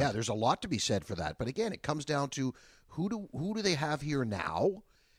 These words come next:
And, and i-, i-, i-, is he taking a spot from somebody who can play at this level just because, oh, you know, he's, he's probably ready? You know, I don't think that the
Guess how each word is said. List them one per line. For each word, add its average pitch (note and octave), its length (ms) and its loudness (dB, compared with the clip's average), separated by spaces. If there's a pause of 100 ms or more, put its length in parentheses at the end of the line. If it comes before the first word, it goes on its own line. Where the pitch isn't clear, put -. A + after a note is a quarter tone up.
(140)
And, A#2 220 0
and A2 440 -2 (560)
i-, A2+ 100 -2 (120)
i-, B2 80 -4 (100)
i-, C3 220 -16
is B2+ 240 -2
he E3+ 80 -2
taking A3 380 -2
a E3+ 40 2
spot D3 400 4
from C3+ 160 -2
somebody B2+ 380 2
who B2 140 2
can G2 160 -2
play G#2+ 260 0
at C#3 100 0
this D3+ 220 -4
level C3 500 4
just B2 360 0
because, A#2+ 560 0 (420)
oh, C#3+ 240 8
you A2 140 4
know, B2 140 4
he's, A#2 180 -4 (180)
he's - 120 -10
probably C#4+ 280 2
ready? A2+ 380 0 (680)
You - 60 -4
know, C3+ 80 4
I D#3+ 80 6
don't F3+ 180 2
think - 280 0
that D3+ 100 0
the A2 240 2